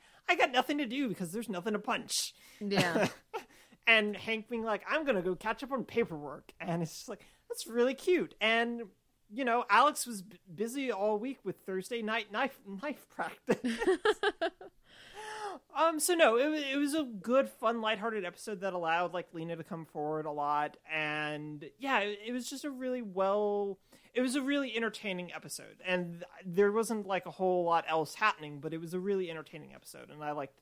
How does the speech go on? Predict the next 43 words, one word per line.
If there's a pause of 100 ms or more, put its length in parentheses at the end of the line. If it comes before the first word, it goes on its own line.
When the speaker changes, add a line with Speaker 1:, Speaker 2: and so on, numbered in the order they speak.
(180)
Speaker 1:
I
liked
it
for
that. (480)
Speaker 2:
Yeah. (520)
I, (560)
it (1040)
would
have
been
neat
to
see,
th-,
I
feel
like
they
could
have
done
a
better
job
with
this
kind
of
stuff
if
they
had
shown (680)
her, (180)
Kara,
working
for
the
D
E
O
at,